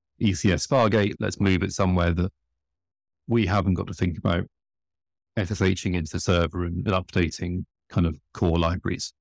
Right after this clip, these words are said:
The other part is where I guess it does start to intermix, which is the application modernization,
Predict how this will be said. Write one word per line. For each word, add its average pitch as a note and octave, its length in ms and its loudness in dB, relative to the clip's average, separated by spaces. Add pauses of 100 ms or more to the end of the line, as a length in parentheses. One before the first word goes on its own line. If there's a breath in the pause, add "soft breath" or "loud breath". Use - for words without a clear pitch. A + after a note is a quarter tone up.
(580)
The C3+ 100 4
other D#3+ 240 4 (140)
part G2 340 0 (300)
is A2+ 160 0
where B2+ 260 2
I A#2+ 80 4
guess A2+ 240 0
it - 160 -2
does G#2+ 240 2
start F#2 380 0
to - 100 -6
intermix, F#2 600 0
which - 240 -6
is F#2+ 100 -2
the G2+ 220 0 (260)
application G#2+ 880 0
modernization, F2 1000 0